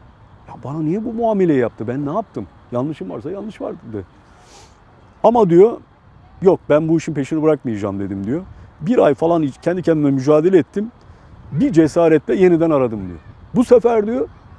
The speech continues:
"Oo Aliciğim, sen neredesin ya? Niye gelmedin?" falan. "Hocam kemküm" falan. "Hadi gel müsaitsen." falan. Çıktım gittim diyor. Adam bu sefer "Şeker bal." diyor. "Gel bakalım, otur bakalım." falan. "Hadi çal." falan.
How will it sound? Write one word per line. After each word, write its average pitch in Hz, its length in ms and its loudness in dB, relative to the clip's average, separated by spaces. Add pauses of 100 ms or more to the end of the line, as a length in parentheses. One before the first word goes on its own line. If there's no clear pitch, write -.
(180)
"Oo 302 440 6
Aliciğim, 254 380 0
sen 196 220 0
neredesin 277 380 0
ya? 247 280 -6 (180)
Niye 247 200 2
gelmedin?" 262 420 0
falan. 240 260 -2 (440)
"Hocam 208 360 -6
kemküm" 214 420 -6
falan. 208 260 -6 (120)
"Hadi 269 220 4
gel 302 180 6 (220)
müsaitsen." 185 480 -6
falan. 185 280 -12
Çıktım 254 320 -8
gittim 269 280 -8
diyor. 190 120 -10 (300)
Adam 226 260 -2
bu 240 60 -6
sefer 254 380 2
"Şeker 285 400 2
bal." 403 220 0
diyor. 185 160 -4 (880)
"Gel - 220 2
bakalım, 240 340 -4
otur 226 280 0
bakalım." 233 380 0
falan. 247 340 -2 (260)
"Hadi 254 240 4
çal." 254 300 4
falan. 214 300 -6